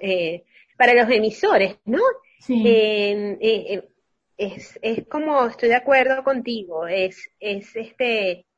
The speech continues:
Speaker 1: es un tema de que también, en, en, definitivamente no estamos, no, no, no podemos encerrarnos en una nota de prensa o en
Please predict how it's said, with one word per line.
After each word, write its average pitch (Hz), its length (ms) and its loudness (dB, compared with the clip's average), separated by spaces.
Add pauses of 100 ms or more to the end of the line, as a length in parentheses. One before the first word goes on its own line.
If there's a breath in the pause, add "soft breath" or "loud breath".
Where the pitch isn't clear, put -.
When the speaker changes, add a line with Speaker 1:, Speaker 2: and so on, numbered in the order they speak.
(100)
Speaker 1:
es 220 200 -2
un 285 280 -8
tema 269 240 4
de 277 160 2
que 226 120 -2
también, 214 640 -2 (180)
en, 226 320 -2
en, 220 160 2
definitivamente 233 720 2
no 262 120 0
estamos, 247 640 2
no, 240 200 -6
no, 233 220 -2
no 262 180 0
podemos 269 260 0
encerrarnos 214 640 0
en 226 100 -12
una 202 160 -6
nota 208 280 -4
de 202 140 -6
prensa 185 520 -4
o 175 120 -4
en 175 240 -10